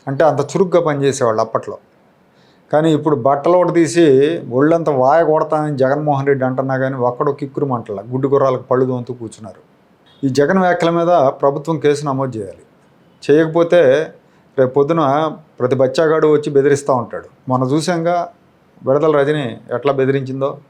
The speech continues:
కాబట్టి జగన్ వ్యాఖ్యల మీద చర్య తీసుకునే విషయంలో ప్రభుత్వం సీరియస్గా ఆలోచించాలి. ఇక వంశీ మీద చంద్రబాబు కక్ష సాధింపుకు కారణం ఏంటని ఎవరో విలేకరు అడిగితే వల్లభనేని వంశీ కొడాలి నాని చంద్రబాబు నాయుడు గారి కంటే బాగా అందంగా ఉంటారంట,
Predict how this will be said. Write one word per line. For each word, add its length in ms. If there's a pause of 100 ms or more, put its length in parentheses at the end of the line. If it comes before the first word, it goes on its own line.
(220)
కాబట్టి 720
జగన్ 260
వ్యాఖ్యల 340
మీద 180 (140)
చర్య 120
తీసుకునే 400
విషయంలో 400
ప్రభుత్వం 400
సీరియస్గా 520
ఆలోచించాలి. 520 (440)
ఇక 80
వంశీ 380
మీద 180
చంద్రబాబు 960
కక్ష 220
సాధింపుకు 400
కారణం 380
ఏంటని 240
ఎవరో 220
విలేకరు 340
అడిగితే 600 (1400)
వల్లభనేని 400
వంశీ 340
కొడాలి 380
నాని 280
చంద్రబాబు 480
నాయుడు 200
గారి 180
కంటే 240
బాగా 380
అందంగా 380
ఉంటారంట, 500